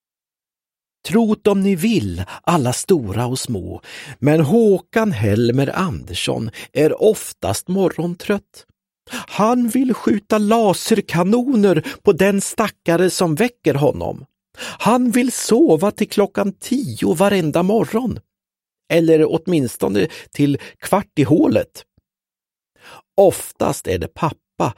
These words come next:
som väcker honom. Han går alltid upp först och fixar kaffe till honom och mamma. Håkan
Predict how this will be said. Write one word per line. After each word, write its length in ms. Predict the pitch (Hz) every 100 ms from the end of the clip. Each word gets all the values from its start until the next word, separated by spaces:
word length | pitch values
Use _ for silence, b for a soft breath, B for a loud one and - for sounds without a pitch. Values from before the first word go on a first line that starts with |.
| b
som 200 | - 127
väcker 340 | 104 - - 113
honom. 460 | 113 143 117 131 _ _ _ _ _ _ _
Han 340 | - 139 151 151
går 200 | 143 139
alltid 720 | - 165 135 113 - 160 151
upp 340 | 117 147 _
först 500 | - - 151 - -
och 80 | 135
fixar 340 | - 151 - 151
kaffe 580 | - 185 - - -
till 180 | 170 170
honom 680 | 165 190 143 113 135 135 143
och 140 | -
mamma. 540 | 151 156 131 - - - _ _ _ _ _ _ _ _ -
Håkan 600 | 214 117 - - 180 170